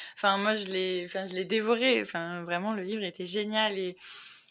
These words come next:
et je pense que même je, je le relirai, tu vois, dans des moments, entre guillemets, bah, force peut-être de doute ou ce genre de choses, parce que je me dis, euh, des fois, on se perd un peu en route.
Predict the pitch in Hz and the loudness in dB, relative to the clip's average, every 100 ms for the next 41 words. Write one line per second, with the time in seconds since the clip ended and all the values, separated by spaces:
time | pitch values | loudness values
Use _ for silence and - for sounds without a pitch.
0 | - 185 190 185 185 180 180 233 247 - | -12 -2 0 2 0 0 0 0 0 2
1 | 202 196 233 214 180 196 185 185 180 170 | 2 4 4 2 2 0 2 -2 -4 -4
2 | 185 190 202 214 233 254 285 - 220 220 | 0 2 2 2 4 2 0 2 4 4
3 | 185 175 180 185 196 208 202 175 160 180 | 2 -2 -4 -4 -2 -2 -4 -8 -12 -10
4 | 190 147 147 151 160 - - 160 151 165 | -8 -8 -8 -10 -14 -10 -4 -4 -4 -10
5 | 147 208 220 185 - 175 175 185 180 269 | -8 -8 -8 -10 -8 -4 -4 -2 0 0
6 | 269 180 - 190 190 180 214 208 180 - | 0 -2 -2 -6 -6 -6 2 2 2 -2
7 | - - - 214 247 269 - 240 240 233 | -14 -12 2 2 4 2 4 6 6 4
8 | 240 233 214 240 - | 6 6 6 2 -4